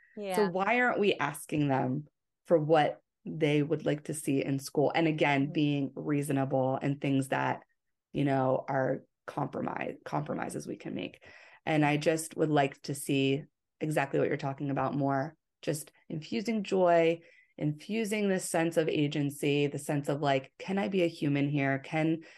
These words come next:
Speaker 2: people just listen to me and
Speaker 1: Mm-hmm.
Speaker 2: have a choice in what I wanna learn and have this sense of passion?" Um, and it's not rocket science, and it's not,
Speaker 1: Yeah.
Speaker 2: that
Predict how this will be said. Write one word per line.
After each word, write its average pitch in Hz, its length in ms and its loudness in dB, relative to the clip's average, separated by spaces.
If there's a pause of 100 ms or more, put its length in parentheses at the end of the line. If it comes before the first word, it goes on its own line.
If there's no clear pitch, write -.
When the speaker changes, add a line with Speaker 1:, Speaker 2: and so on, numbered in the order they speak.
(260)
Speaker 2:
people 170 260 0
just 156 180 -6
listen 143 420 0
to 143 120 -6
me 135 340 0 (280)
and 147 120 0
Speaker 1:
Mm-hmm. 143 100 -4
Speaker 2:
have 156 140 -2
a 160 40 -4
choice 147 500 0
in 139 160 0
what 143 120 2
I 139 120 2
wanna 135 280 0
learn 135 360 0
and 135 220 -2
have 151 240 -2
this 147 180 0
sense 139 220 -2
of 139 100 -6
passion?" 139 720 -4 (560)
Um, 147 440 2 (120)
and 160 160 -2
it's 156 240 -4
not 151 600 -2
rocket 143 400 -6
science, 135 440 -2
and - 120 -2
it's 143 140 -4
not, 202 260 0
Speaker 1:
Yeah. 214 140 -10
Speaker 2:
that 202 360 0